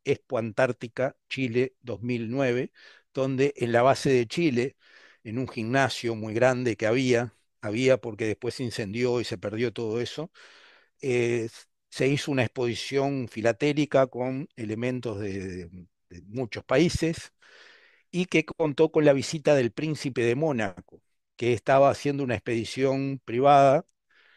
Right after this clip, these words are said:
en homenaje también a los cincuenta años del Tratado Antártico, visitó todas las bases con científicos, con investigadores, y dejó también varios testimonios filatélicos de su visita a la base,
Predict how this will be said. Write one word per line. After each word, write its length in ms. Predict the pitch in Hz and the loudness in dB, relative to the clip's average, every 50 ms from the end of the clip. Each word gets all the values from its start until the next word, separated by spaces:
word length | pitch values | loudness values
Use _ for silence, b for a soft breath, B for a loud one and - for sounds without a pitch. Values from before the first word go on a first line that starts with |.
| b b b b b b - | b b b b b b -10
en 140 | 127 117 | -8 -6
homenaje 500 | 117 110 110 107 120 131 139 - - 127 | -6 -4 -2 0 2 2 2 2 0 -2
también 300 | 107 110 107 113 127 135 | -2 -2 -2 0 0 0
a 60 | 131 123 | 0 -2
los 120 | 110 - | -4 -6
cincuenta 480 | - 113 101 - 120 123 123 110 117 120 | -8 -10 -8 -4 -4 -4 0 0 0 0
años 220 | 120 117 113 101 | 0 0 -4 -6
del 100 | 110 98 | -6 -4
Tratado 320 | - 107 92 - 127 131 131 | -4 -4 -2 -2 -2 -2 -2
Antártico, 580 | 135 131 - 135 131 123 - 135 - - 127 | -2 0 0 0 0 0 -4 -10 -8 -6 -6
visitó 520 | 113 113 101 - - 123 - 147 147 156 143 | -6 -6 -6 -6 -8 -6 -2 2 2 2 2
todas 300 | - - 147 143 135 127 | 2 0 2 2 4 4
las 140 | 120 101 90 | 2 2 4
bases 420 | 147 139 131 - - - 131 - | 4 4 4 2 0 -4 -6 -6
con 420 | _ - 120 113 120 117 120 113 | _ -8 -8 -6 -6 -8 -8 -10
científicos, 880 | 107 - 107 90 90 - 135 135 135 120 - - 123 110 - - 123 107 - | -8 -10 -10 -10 -8 -4 -2 -2 -2 -2 -4 -6 -10 -10 -8 -8 -8 -8 -10
con 140 | - 104 98 | -10 -12 -10
investigadores, 840 | 98 95 92 - - 104 92 95 107 127 127 123 120 113 113 110 - _ _ _ _ _ b b b b b b b b _ | -8 -10 -10 -8 -8 -6 -4 -4 -2 -2 0 -2 -2 -2 -4 -8 -10 _ _ _ _ _ b b b b b b b b _
y 360 | - 110 104 104 110 107 107 | -10 -6 -4 -4 -2 -2 -2
dejó 600 | 98 101 98 - - 117 131 135 127 131 120 113 107 | 0 -2 -2 -2 -2 0 0 2 2 2 2 2 0
también 760 | - 107 95 104 117 117 123 120 113 117 113 95 90 98 - - | 0 -2 -2 0 0 0 0 0 -4 -8 -8 -10 -12 -14 -16 -8
varios 320 | 101 113 120 120 117 101 | -4 -2 0 0 0 -2
testimonios 540 | - 113 - - 117 107 123 127 123 110 - | -6 -8 -8 -6 -6 -4 -4 -4 -4 -4 -4
filatélicos 680 | - 117 104 107 104 - 135 135 127 131 117 - 110 95 | -2 0 0 0 2 2 2 2 2 0 -4 -4 -6 -6
de 100 | 110 98 | -6 -8
su 180 | - - 113 104 | -8 -10 -10 -8
visita 400 | 107 104 - - 139 117 - 120 | -8 -8 -6 -6 -6 -4 -2 2
a 20 | |
la 100 | 120 135 | 2 4
base, 360 | 139 143 139 120 - 156 175 | 4 4 4 2 -2 -6 -8